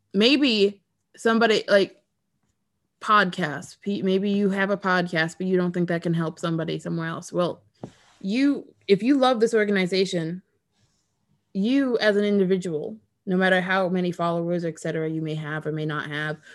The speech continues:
or what community you may or may not be part of, you have the ability to spread the word to people who otherwise wouldn't hear it. And that alone, as an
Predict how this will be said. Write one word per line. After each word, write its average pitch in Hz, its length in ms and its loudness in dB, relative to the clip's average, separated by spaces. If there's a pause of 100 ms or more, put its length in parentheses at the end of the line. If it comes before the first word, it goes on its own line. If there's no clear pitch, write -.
(160)
or 156 220 4 (120)
what 185 220 2
community 165 460 0
you 160 140 0
may 160 240 -2
or 160 40 -2
may 160 120 -2
not 156 220 -6
be 156 140 -6
part 156 260 -4
of, 156 180 -6 (400)
you 226 280 -2
have 180 500 0 (140)
the 196 160 0
ability 202 460 4
to 185 200 -2
spread 208 400 0
the 220 120 6
word 185 580 -2 (460)
to 190 100 0
people 226 340 0
who 208 220 4
otherwise 196 420 4
wouldn't 180 260 -2
hear 170 200 -2
it. 156 140 -6
And 170 200 0
that 208 340 0
alone, 202 540 4
as 165 160 -4
an 175 80 -4